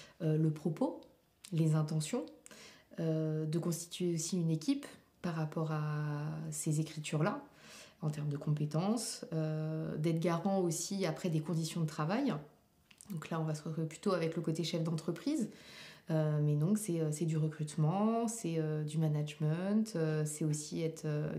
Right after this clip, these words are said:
garant un peu en termes de budget, donc de stratégie de production. Euh, qu'est-ce que, quelle enveloppe aussi on peut, euh, on peut dégager pour l'équipe. Et puis, euh,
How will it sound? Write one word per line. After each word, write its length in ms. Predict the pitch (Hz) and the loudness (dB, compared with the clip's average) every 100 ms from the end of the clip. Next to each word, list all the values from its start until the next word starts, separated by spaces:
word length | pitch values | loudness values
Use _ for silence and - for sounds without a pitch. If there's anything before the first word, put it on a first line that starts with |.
| 147 | 0
garant 420 | 156 160 170 170 | 2 2 2 2
un 60 | |
peu 180 | 156 - | 0 0
en 120 | 165 | -4
termes 220 | 156 151 151 | -2 0 2
de 100 | 156 | 2
budget, 500 | 160 170 180 202 202 - - - | 2 0 2 0 0 -12 -20 -6
donc 140 | 160 156 | 2 4
de 80 | 160 | 4
stratégie 460 | - 185 202 190 | 2 2 2 0
de 60 | 190 | 0
production. 500 | - 170 160 - 226 - - - - _ | 0 0 -2 -2 -2 -2 -16 -20 -20 _
Euh, 180 | 156 151 | 0 0
qu'est-ce 220 | 151 151 | -2 -6
que, 160 | - 156 151 | -4 -6 -2
quelle 200 | 160 160 | 2 2
enveloppe 480 | 165 165 196 202 180 | 4 4 4 2 0
aussi 380 | 156 - 202 185 | -2 -2 -2 0
on 80 | 151 | -2
peut, 320 | - 170 160 | -2 -2 0
euh, 140 | 151 151 - - - | 0 -4 -8 -18 -8
on 20 | |
peut 140 | 156 175 | -2 2
dégager 380 | 170 165 156 175 | 2 4 2 0
pour 180 | - | 0
l'équipe. 420 | 160 151 - 285 165 147 - - - - | -2 0 -2 -2 0 -4 -6 -14 -14 2
Et 120 | 170 | 2
puis, 340 | 156 - 277 | 2 0 2
euh, 180 | 208 165 | 2 2